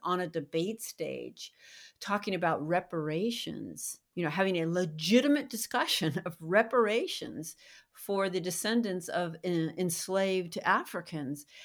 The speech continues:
that's incredible. I didn't think that would happen. Those, those were such fringe conversations for a long time, when you have, uh, white protesters forming a line and putting their bodies between the police and, and black protesters,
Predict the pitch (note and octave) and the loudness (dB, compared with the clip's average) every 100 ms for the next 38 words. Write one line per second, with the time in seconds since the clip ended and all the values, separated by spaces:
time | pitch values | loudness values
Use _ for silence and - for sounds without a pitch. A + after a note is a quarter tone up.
0 | - - D4+ - G3 - A4 - B2 - | -2 4 4 4 -4 -2 0 0 0 4
1 | G3+ A3+ A3+ F#3+ F3 F3 F3+ G#3+ F3+ D#3+ | 6 6 4 0 0 0 -2 -2 -2 2
2 | G#3+ G3+ A3 A#3 F#3+ E3 - A3 A3 - | 2 6 4 4 0 -4 -2 0 0 -4
3 | A3+ G#3 G3 - D#3+ D#3 - D#3+ D#3+ D3+ | 0 0 0 -4 -4 -6 -6 -6 -6 -8
4 | - C#3+ C3+ C3 C#3 - A#3 G3 B2+ C#3 | -10 -10 -8 -8 -8 -8 -8 -6 -8 -10
5 | - - - - - G#3 G#3+ A3 A3 G#3 | -14 -20 -20 -20 -2 4 6 6 4 0
6 | - - F#3 F3+ G3+ A3+ - A3 A3+ A3+ | -6 -2 -2 4 4 2 0 0 0 -2
7 | F#3 E3+ E3 D#3+ - G#3 G3+ G3 E3+ E3 | -8 -8 -10 -10 -4 0 0 0 0 -2
8 | E3 F#3 G3+ D#3+ D#3+ E3 F#3+ F3+ E3 D#3 | 0 0 -2 -4 -4 -4 -2 0 -2 -2
9 | E3+ E3 F#3 F3 C#3+ C#3 - - - - | -2 0 0 -2 -6 -8 -14 -20 -20 -14
10 | E3+ - F3+ F3 F#3 F#3 E3+ E3 D#3 D#3 | -8 -2 0 0 -2 -2 -2 -4 -6 -8
11 | _ - E3 D3+ E3 F#3 - C3 C3+ - | _ -4 -2 0 -2 -2 -4 -8 -8 -10
12 | - - - - | -12 -12 -16 -16